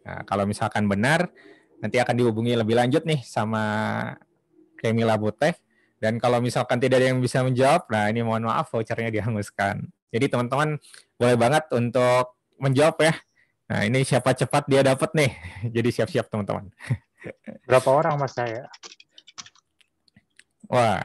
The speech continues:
Speaker 1: ini berapa ini? <laughs> Menarik ini. <laughs> Nah, di sini mungkin, eh, d-, dua yang pertama kali ya Mas Faris ya?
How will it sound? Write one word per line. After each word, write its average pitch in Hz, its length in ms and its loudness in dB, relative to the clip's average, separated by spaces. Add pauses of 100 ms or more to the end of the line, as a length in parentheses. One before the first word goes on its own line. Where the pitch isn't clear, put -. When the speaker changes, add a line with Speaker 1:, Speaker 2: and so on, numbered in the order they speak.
(220)
Speaker 1:
ini 127 240 0
berapa 120 320 2
ini? 107 320 0 (1600)
<laughs> - 1300 -8
Menarik 131 380 0
ini. 131 200 2
<laughs> - 40 -2 (1700)
Nah, - 260 -10
di 113 320 -6
sini 139 320 2
mungkin, 156 480 -2 (960)
eh, 120 320 0
d-, 120 320 -6
dua 127 240 4
yang 127 160 2
pertama 135 480 0
kali 120 160 4
ya 113 80 2
Mas 110 80 0
Faris 117 240 0
ya? 127 240 2